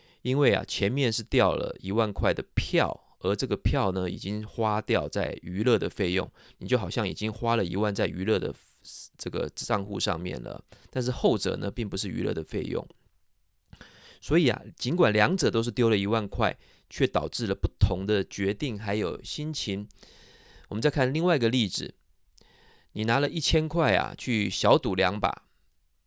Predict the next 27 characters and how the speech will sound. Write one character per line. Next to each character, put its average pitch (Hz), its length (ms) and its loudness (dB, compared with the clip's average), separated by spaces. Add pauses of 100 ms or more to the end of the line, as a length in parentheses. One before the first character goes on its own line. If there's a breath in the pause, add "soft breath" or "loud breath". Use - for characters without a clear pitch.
(340)
结 104 160 -2
果 107 160 0
啊， - 320 -4
运 120 100 -6
气 113 140 -4
好， - 280 -10
赢 104 140 -4
了 117 80 0
一 113 140 -2
万 135 260 -2
块。 101 240 -4 (1040 loud breath)
这 190 100 4
个 180 40 6
时 160 140 4
候 170 120 4
啊， 127 80 4
你 104 80 -2
觉 110 140 2
得 117 120 6
见 156 200 0
好 95 200 -6
就 139 140 -4
收， 151 380 2
要 143 140 0
走 76 320 -4
了 95 100 -2
啊， 104 240 -4